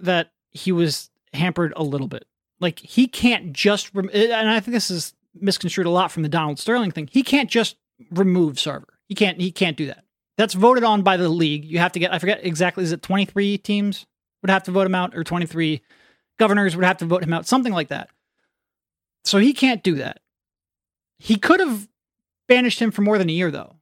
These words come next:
And I think he should have. Um, I don't think a year is long enough. You know, for a lot of these rich billionaire people,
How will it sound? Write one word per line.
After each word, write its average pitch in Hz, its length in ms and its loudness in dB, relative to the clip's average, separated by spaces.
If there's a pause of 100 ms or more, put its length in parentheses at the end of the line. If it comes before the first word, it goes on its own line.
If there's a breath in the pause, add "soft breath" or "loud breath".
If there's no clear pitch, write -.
(200)
And 190 80 2
I 185 40 2
think 240 200 -2
he 196 80 -2
should 170 220 0
have. - 120 -14 (460)
Um, 156 160 -2
I 175 60 0
don't 208 120 2
think 214 160 -2
a 190 40 0
year 180 220 2
is 147 120 -4
long 151 180 -4
enough. 147 280 -12 (440)
You 160 80 -6
know, 151 60 -6
for - 160 -6
a 170 40 0
lot 185 220 2
of 190 40 0
these 180 200 0 (300)
rich 160 440 -4
billionaire 170 600 -2 (180)
people, 151 380 -2